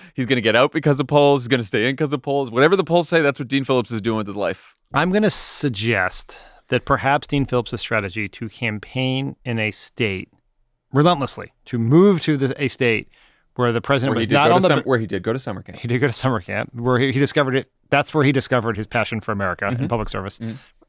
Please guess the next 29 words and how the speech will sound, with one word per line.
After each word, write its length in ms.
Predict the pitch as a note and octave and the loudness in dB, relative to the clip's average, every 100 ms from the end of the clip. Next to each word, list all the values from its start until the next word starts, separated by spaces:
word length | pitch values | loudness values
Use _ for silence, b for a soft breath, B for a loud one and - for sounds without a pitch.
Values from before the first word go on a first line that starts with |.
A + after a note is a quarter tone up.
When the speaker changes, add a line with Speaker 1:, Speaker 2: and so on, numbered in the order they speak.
| - | -4
Speaker 2:
at 120 | A#2 | -2
summer 180 | A#2 G#2 | -2 -4
camp, 220 | G#2+ G#2 | -4 -6
as 420 | - A2 - - - | -4 -6 -6 -12 -8
one 220 | G#2+ G#2 | -6 -4
does. 280 | F#2+ F#2+ - | -6 -8 -10
Speaker 1:
Yep. 140 | F2+ b b _ | -14 b b _
Speaker 2:
To 140 | C#3+ | 0
go, 260 | B2+ D#3 D#3+ | 4 4 4
to 180 | - C3+ | 2 -2
base 460 | A2 D3 D#3+ - - _ _ | 2 2 2 -4 -12 _ _
the 120 | B2+ | -2
entirety 320 | B2 C#3 D3 | 0 2 2
of 80 | C#3+ | 2
his 100 | C3 | -2
campaign 500 | - A#2+ A2 G2+ G2 - - | -4 -4 -2 -4 -6 -10 -8
and 260 | A#2 G#2 G2+ | -6 -4 -6
this 100 | - | -6
ten 160 | A#2 | -4
million 220 | A2 G#2 G2 | -2 -4 -2
dollars, 300 | G2 F#2 G#2 | -4 -4 -6
whatever, 240 | G2+ G2 | -8 -8
spending 360 | - G2+ G2+ G#2+ | -8 -8 -8 -8
in 80 | |
a 40 | G2 | -12
state 260 | - A2+ A2 | -4 -4 -4
with 240 | G#2 - | -8 -6
no 160 | G#2+ G2+ | -6 -4
delegates 560 | G#2+ D3 F3+ - - | -2 0 -2 -6 -14